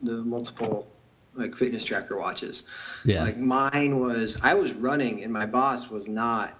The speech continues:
Speaker 1: and we were running, walking pretty much the same amount per day for work in, in Texas, and he was getting, like, probably another fifty to seventy-five percent more steps per day than I was.
Speaker 2: No way.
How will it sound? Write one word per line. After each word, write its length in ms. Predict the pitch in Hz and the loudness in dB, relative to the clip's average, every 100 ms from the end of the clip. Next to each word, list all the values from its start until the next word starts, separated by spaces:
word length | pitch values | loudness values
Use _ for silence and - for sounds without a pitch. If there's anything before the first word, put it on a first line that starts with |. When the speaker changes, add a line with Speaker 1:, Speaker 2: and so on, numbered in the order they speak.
| - | -8
Speaker 1:
and 140 | 117 | 0
we 140 | 131 170 | 2 4
were 140 | 151 | 2
running, 440 | 117 123 120 104 - | 2 2 0 -2 -6
walking 500 | 117 120 120 120 101 | 0 2 2 -2 -4
pretty 200 | - 160 | -2 0
much 220 | 123 117 | 2 0
the 80 | 117 | -4
same 240 | - 104 104 | -2 -2 -2
amount 320 | 101 98 - | -2 -4 -2
per 120 | 104 | -2
day 320 | 98 95 90 - - - - - | -2 -6 -8 -14 -20 -18 -20 -2
for 140 | 120 | 2
work 440 | 113 113 104 - - - | 2 2 0 -4 -12 -2
in, 160 | 123 | 2
in 360 | 113 113 - 107 | 2 2 0 -2
Texas, 640 | 113 113 - 104 - - - | 0 -2 0 -2 -2 -6 0
and 320 | 123 117 107 | 2 4 2
he 220 | 107 143 | 2 2
was 180 | 147 135 | 4 2
getting, 560 | - 127 120 117 107 104 | 2 2 2 2 0 -4
like, 220 | 98 90 - _ _ _ _ - | -8 -10 -20 _ _ _ _ -8
probably 460 | - 139 151 131 | 0 2 4 4
another 540 | 120 110 110 110 107 101 | 4 2 2 4 4 2
fifty 540 | - - 120 120 123 | 0 0 0 4 2
to 60 | 110 | 2
seventy-five 500 | 120 113 113 120 120 | 0 2 2 2 0
percent 280 | - 127 117 | 0 2 2
more 320 | 107 113 117 | 2 2 2
steps 360 | - 113 110 - | 2 0 0 -2
per 220 | - 113 | 2 4
day 200 | 107 107 | 4 2
than 140 | 98 | 2
I 180 | 98 101 | 0 0
was. 360 | 98 92 95 - | 0 0 -2 0
Speaker 2:
No 260 | 151 156 113 | 2 4 4
way. 560 | 104 110 104 92 92 | 4 4 4 2 2